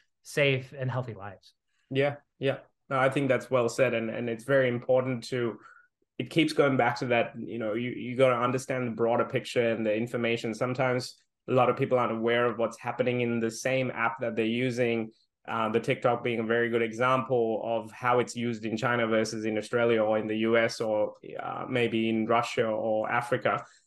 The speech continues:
Speaker 2: Um, I
Speaker 1: Right.
Speaker 2: think that's, that's the crucial part. So it always comes back down to going and understanding and broadening your views, viewpoint, knowing more information, taking the time to gather that information and, um, looking at it from an empathetic lens. So I, I love what you've said.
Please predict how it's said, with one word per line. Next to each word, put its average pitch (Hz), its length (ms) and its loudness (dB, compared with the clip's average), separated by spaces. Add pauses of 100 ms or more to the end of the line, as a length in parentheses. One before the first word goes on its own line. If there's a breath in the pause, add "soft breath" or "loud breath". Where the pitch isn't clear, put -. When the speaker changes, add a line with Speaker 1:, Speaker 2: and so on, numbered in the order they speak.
(120)
Speaker 2:
Um, 110 280 2
I 107 120 -2
Speaker 1:
Right. - 40 -2
Speaker 2:
think 127 220 -2
that's, - 300 -2
that's 120 300 -2
the 127 100 -4
crucial 123 320 0
part. 117 240 2
So - 80 0
it 117 100 2
always 131 300 4
comes 127 260 -2
back 120 300 0
down 120 320 0
to 117 340 -4 (500 soft breath)
going 131 420 4
and 123 140 2
understanding 123 800 0
and 117 140 -2
broadening 120 560 0
your 113 320 0
views, 127 380 -6
viewpoint, 131 840 2
knowing 123 400 2
more 120 180 0
information, 117 840 -2
taking 139 340 0
the 127 60 4
time 120 420 -4
to 143 460 4 (760)
gather 123 260 4
that 113 180 2
information 113 680 -4
and, 113 480 -4
um, 110 340 0
looking 123 320 2
at 113 100 0
it 107 140 -6
from 113 180 -4
an 107 160 -6
empathetic 110 540 -4
lens. 110 220 -2
So 120 60 0
I, 110 280 0
I - 20 -6
love 127 260 2
what 123 180 2
you've 113 120 -4
said. 113 200 0